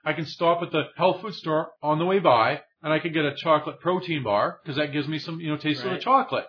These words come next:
Speaker 2: Right.
Speaker 1: Right? So I really thought it through. And so many of us has got, we've gotta think it through like this instead of just go, "Okay, there's Shoppers Drug Mart, and I know the chocolate bar's in there, and that's the one I'm gonna get."
Speaker 2: It's so weird you say that, because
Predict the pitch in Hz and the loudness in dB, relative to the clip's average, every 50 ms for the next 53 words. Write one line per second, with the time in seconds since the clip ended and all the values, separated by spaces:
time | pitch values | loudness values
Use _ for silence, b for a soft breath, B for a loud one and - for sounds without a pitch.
0 | _ - 127 127 131 139 147 - 127 120 123 143 180 202 370 - _ _ _ - | _ -16 -14 -12 -12 -12 -10 -4 -2 0 0 0 -2 -4 -6 -14 _ _ _ -10
1 | - 185 170 165 165 165 160 180 196 202 208 208 202 - 190 180 175 175 175 - | -4 0 2 4 4 4 4 2 2 2 0 -2 -2 -2 -2 0 0 0 -2 -4
2 | - 190 202 196 160 - - - 190 208 226 247 262 269 254 226 202 180 180 170 | -4 -4 -2 -2 -2 -4 -6 -6 -4 -4 -4 -4 -4 -4 -2 -2 -4 -4 -4 -8
3 | 143 170 170 175 180 180 - 185 175 156 139 190 214 240 240 254 247 - - 226 | -6 -2 0 2 2 0 0 -2 -2 -2 0 -2 -2 0 -2 -4 -8 -8 -12 -12
4 | 208 - 170 - - 160 180 196 190 170 151 - - 135 131 - 160 135 - 180 | -10 -10 -10 -6 -2 0 2 2 2 2 0 -2 -6 -10 -8 -8 -12 -10 -6 -4
5 | 170 165 156 143 165 139 - 175 160 143 - B B B B - 226 233 - 277 | -2 -2 0 -2 -2 -2 0 2 2 2 2 B B B B 0 0 2 4 4
6 | 247 202 175 185 202 220 220 220 196 151 - - - 240 254 247 247 196 165 214 | 4 4 4 4 4 4 4 2 0 -2 -6 -4 0 0 0 0 -2 -6 0 0
7 | 240 247 233 208 208 202 175 180 170 170 190 247 254 - - 247 269 262 269 202 | 0 0 2 2 2 2 2 0 -2 0 0 -2 -2 -2 4 4 4 4 4 2
8 | 185 196 196 180 156 202 202 202 202 185 185 202 202 202 202 202 202 196 190 190 | 2 2 2 2 0 0 -2 0 0 2 2 0 0 0 0 0 2 2 2 0
9 | 185 175 175 170 214 180 - - - _ _ - 147 135 - - - - - 170 | -2 -2 0 2 2 2 2 0 -6 _ _ -10 -10 -10 -10 -10 -10 -10 -4 0
10 | 170 180 202 208 214 196 180 180 185 196 196 190 143 151 143 139 135 - - 151 | 2 2 2 2 2 0 2 2 2 2 2 0 -4 -6 -10 -10 -12 -8 -6 -4
11 | 151 160 170 160 131 113 117 - _ - 139 135 139 160 151 143 139 135 - | -2 -2 -4 -4 -8 -10 -12 -14 _ -16 -16 -12 -8 -6 -6 -6 -6 -8 -14